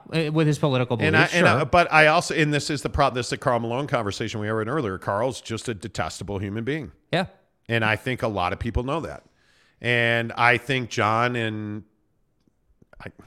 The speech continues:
Speaker 1: It doesn't help that we never see those guys.
Speaker 2: I don't
Speaker 1: That's what I'm
Speaker 2: know
Speaker 1: saying.
Speaker 2: that this modern era of,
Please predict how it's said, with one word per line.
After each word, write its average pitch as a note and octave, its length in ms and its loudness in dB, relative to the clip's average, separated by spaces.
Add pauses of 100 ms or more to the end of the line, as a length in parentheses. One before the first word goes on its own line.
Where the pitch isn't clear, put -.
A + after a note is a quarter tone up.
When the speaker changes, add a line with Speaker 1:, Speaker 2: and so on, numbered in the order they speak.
(280)
Speaker 1:
It E3 140 -2
doesn't B3 260 -2
help A3 240 2
that F#3+ 140 0
we F3 80 -2
never E3 240 -2
see D#3+ 200 -4
those A#2+ 240 -2
guys. A#2 240 2
Speaker 2:
I - 40 2
don't G#3 160 4
Speaker 1:
That's F3+ 120 2
what E3+ 100 6
I'm E3 100 6
Speaker 2:
know E3 100 4
Speaker 1:
saying. D3 160 2
Speaker 2:
that C3 180 0
this C#3+ 260 0
modern A#2+ 440 0
era B2 260 0
of, G#2+ 500 -4